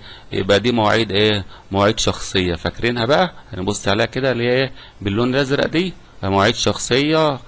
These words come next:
ماشي كده؟ وحتى ما فيش كلمه تدل على الكلم-، الكلمات دي مش مهم، بس تفهم المعنى. اذا ده هتبقى ايه؟ مضارع مستمر. فهمناها كده؟ الجيران جايين وفي عشاء وكده، مضارع مستمر تبقى ايه؟ are coming.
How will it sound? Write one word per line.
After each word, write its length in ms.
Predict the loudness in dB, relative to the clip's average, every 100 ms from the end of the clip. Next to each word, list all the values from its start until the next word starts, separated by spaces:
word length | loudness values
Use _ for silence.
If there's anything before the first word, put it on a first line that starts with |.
| -18 -18 -6
ماشي 280 | -4 -2 -2
كده؟ 280 | 0 0 -2 -14 -18 -2
وحتى 580 | -2 -2 -4 -4 0 -2
ما 80 |
فيش 180 | 0 -2
كلمه 260 | 0 2 0
تدل 320 | 2 4 6
على 200 | 6 6
الكلم-، 540 | 4 4 2 0 0
الكلمات 380 | 0 2 2 2
دي 100 | 0
مش 180 | 0 0
مهم، 300 | 0 0 0
بس 140 | -4
تفهم 360 | -6 -6 -4 -2
المعنى. 480 | -2 0 0 -2 -6 -12 -12 -6
اذا 200 | -2 0
ده 120 | 0
هتبقى 280 | 0 2 4
ايه؟ 220 | 4 2
مضارع 420 | 0 0 2 2
مستمر. 520 | 0 -4 -4 -2 -2 -4 -10 -14 -18 -20 -20 -20 -20 -20 -16
فهمناها 380 | -4 -2 0 -2
كده؟ 300 | -2 -2 -2 -4 -10
الجيران 400 | -2 2 2 2
جايين 460 | 0 0 0 2
وفي 220 | 0 2 2
عشاء 420 | 2 2 2 2
وكده، 280 | 0 0 0
مضارع 280 | 4 2 2
مستمر 380 | -2 -4 -4
تبقى 260 | -2 -2 0
ايه؟ 120 | -2 -6 -18 -10 0 0
are 40 |
coming. 560 | 0 -4 -6 -8 -10 -14